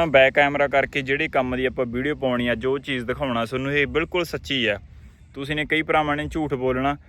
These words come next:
ਪਰ ਇਹ ਬਿਲਕੁਲ ਸੱਚੀ ਹੈਗੀ। ਮੈਂ ਮਾੜਾ ਜਿਹਾ ਬੈਕ ਕੈਮਰਾ ਕਰਕੇ ਦਿਖਾਉਣਾ, ਤੁਸੀਂ ਵੀਡੀਓ ਨੂੰ like ਕਰ ਦਿਓ, ਕੁਮੈਂਟ ਕਰ ਦਿਓ ਤੇ ਚੈਨਲ ਨੂੰ ਸਬਸਕ੍ਰਾਈਬ ਹੁਣੀ ਕਰ ਦਿਓ। ਆਹ ਕਿਆਰੀਆਂ 'ਚ ਤਾਂ ਆਪਾਂ ਨੇ ਥੋੜ੍ਹੀ ਮੋਟੀ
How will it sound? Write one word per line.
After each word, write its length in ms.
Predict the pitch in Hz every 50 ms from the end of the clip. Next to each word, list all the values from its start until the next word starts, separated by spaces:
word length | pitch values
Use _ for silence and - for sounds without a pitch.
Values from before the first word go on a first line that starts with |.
| - - - - -
ਪਰ 120 | 143 143
ਇਹ 100 | 143 151
ਬਿਲਕੁਲ 400 | 143 135 147 156 156 - 170 165
ਸੱਚੀ 460 | 156 - 139 113 - - 117 107 107 104
ਹੈਗੀ। 240 | 104 98 104 101 - - - - -
ਮੈਂ 200 | 120 123 127 131
ਮਾੜਾ 180 | 135 135 143
ਜਿਹਾ 100 | 151 151
ਬੈਕ 240 | 139 123 123 123 117
ਕੈਮਰਾ 300 | - 127 123 123 127 123
ਕਰਕੇ 280 | 113 127 123 - - 123
ਦਿਖਾਉਣਾ, 300 | 120 - 139 127 120 117
ਤੁਸੀਂ 240 | 113 127 127 131 123
ਵੀਡੀਓ 200 | 123 123 131 123
ਨੂੰ 100 | 117 113
like 180 | 110 110 110
ਕਰ 160 | - 135 127
ਦਿਓ, 160 | 117 113 127 120 - - - - - - - - -
ਕੁਮੈਂਟ 280 | 123 120 135 147 139
ਕਰ 200 | 131 - 139 127
ਦਿਓ 120 | 120 131 127
ਤੇ 100 | 127 135
ਚੈਨਲ 320 | - - 127 120 120 117
ਨੂੰ 100 | 120 123
ਸਬਸਕ੍ਰਾਈਬ 500 | 120 - 123 - - - 123 113 113 120
ਹੁਣੀ 300 | 117 113 131 143 151 139
ਕਰ 180 | 117 110 104 104
ਦਿਓ। 180 | 98 101 90 - - - - _ _ - - - - - - _ - -
ਆਹ 220 | 120 127 156 185 190
ਕਿਆਰੀਆਂ 420 | 185 175 160 151 147 147 147 147
'ਚ 80 | 139 143
ਤਾਂ 120 | 135 143
ਆਪਾਂ 240 | 139 - - 147 139
ਨੇ 100 | 139 135
ਥੋੜ੍ਹੀ 280 | 123 - 139 135 147
ਮੋਟੀ 560 | 160 160 151 143 - 135 131 131 131 139 139